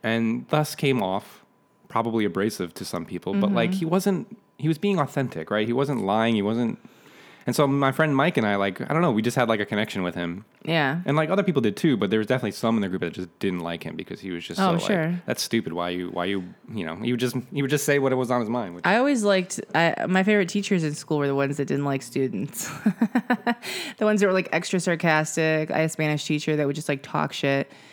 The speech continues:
Speaker 2: Like, he would ask us, like, "What did we, what was our favorite restaurant or something?" We have to answer in Spanish.
Speaker 1: say
Speaker 2: And then we'd answer,
Speaker 1: McDonald's?
Speaker 2: and then he'd talk shit.
Speaker 1: In
Speaker 2: No,
Speaker 1: Spanish?
Speaker 2: I said Outback, and he talked shit. He just went
Speaker 1: What did he
Speaker 2: on a
Speaker 1: say?
Speaker 2: I think he said something about,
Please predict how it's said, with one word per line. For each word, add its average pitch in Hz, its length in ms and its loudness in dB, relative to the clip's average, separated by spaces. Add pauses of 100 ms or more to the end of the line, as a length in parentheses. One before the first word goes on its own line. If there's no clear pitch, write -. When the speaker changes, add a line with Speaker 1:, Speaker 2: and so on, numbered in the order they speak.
(380)
Speaker 2:
Like, 147 180 2
he - 80 2
would 156 60 4
ask 143 320 2
us, 147 120 -4
like, 143 180 -2
"What 147 120 -2
did 151 100 -2
we, 156 340 0 (120)
what 151 120 0
was 165 140 0
our 165 80 2
favorite 165 200 2
restaurant 151 440 2
or 139 40 0
something?" 135 220 -2
We 135 40 0
have 135 100 -2
to - 100 -6
answer 139 300 -4
in 139 80 -4
Spanish. 139 400 -2
Speaker 1:
say - 80 0
Speaker 2:
And 143 80 2
then 143 80 0
we'd 127 80 -2
answer, 135 60 0
Speaker 1:
McDonald's? 143 260 0
Speaker 2:
and 143 80 0
then 139 80 0
he'd 131 120 -4
talk 135 260 -2
shit. 139 400 -4 (400)
Speaker 1:
In 110 80 -2
Speaker 2:
No, 110 40 -6
Speaker 1:
Spanish? 139 380 2
Speaker 2:
I 147 120 0
said 151 140 -2
Outback, 147 560 -2
and 147 140 -6
he 147 140 -4
talked 156 280 -6
shit. 156 280 -6
He 156 160 -4
just 151 200 -4
went 151 180 2
Speaker 1:
What 147 80 2
did 147 60 0
he 147 60 0
Speaker 2:
on 143 60 -2
a 160 60 -4 (160)
Speaker 1:
say? 131 40 -14 (320)
Speaker 2:
I 185 100 2
think 226 180 2
he 220 80 2
said 190 120 2
something 165 260 2
about, 143 460 2